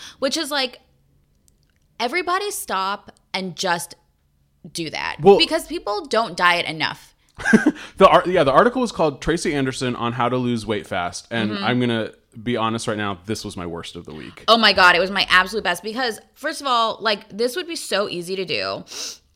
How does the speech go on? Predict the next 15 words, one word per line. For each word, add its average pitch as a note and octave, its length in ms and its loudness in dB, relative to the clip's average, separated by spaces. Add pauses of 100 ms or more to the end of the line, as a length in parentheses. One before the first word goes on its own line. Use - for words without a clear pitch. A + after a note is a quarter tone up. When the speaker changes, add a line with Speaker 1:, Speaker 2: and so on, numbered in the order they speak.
(460)
Speaker 1:
She - 200 -4
gives A#3+ 180 0
you D#4+ 100 -2
a D4+ 60 0
list A#3+ 260 -4
of, A#3 100 -4
like, F#3 220 -6
breakfasts F#3 480 -2
that C4+ 120 -4
you C4 100 -4
can D4 160 -6
have. A#3+ 260 -2
So G#3+ 180 -6
it's, G3+ 140 -8
like, F#3 260 -4